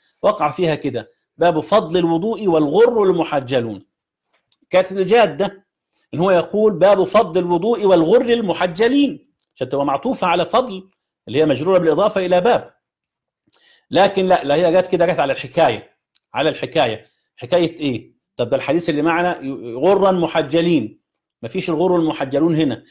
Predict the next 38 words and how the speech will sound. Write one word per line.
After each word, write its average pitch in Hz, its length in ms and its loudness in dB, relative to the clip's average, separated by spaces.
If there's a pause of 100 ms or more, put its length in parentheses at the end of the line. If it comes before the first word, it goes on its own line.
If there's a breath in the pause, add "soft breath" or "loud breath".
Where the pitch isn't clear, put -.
(180 soft breath)
لا، 143 220 -2
هو 165 140 2
قال 175 140 2
لك 160 120 0
في 151 140 -4
رواية 180 380 2
أخرى، 160 220 -2
في 131 120 -6
رواية 170 260 2
مسلم، 165 460 -4 (600)
عند 113 120 -8
مسلم 131 300 -4
في - 80 -14
الصحيح، 160 440 -6
قال: 135 220 0
"أنتم 196 440 -2
الغُرُّ 170 500 0
المحجلون". 113 720 -4 (640)
فيقول: 185 600 0 (140)
"باب 165 600 2
فضل 196 260 0
الوضوء 180 460 0
والغُرُّ 170 560 2
المحجلون"، 139 800 0
حكاية 180 300 0
لهذا 151 280 0
اللفظ 139 300 -2
على 120 160 -4
ما 127 100 -8
هو 147 120 -2
عليه 113 320 -6 (180)
دون 143 160 0
تغيير، 131 300 0
يحكي 160 260 -2
العبارة 135 360 2
كما 127 260 -4
هي 131 200 -2
يعني، 107 220 -6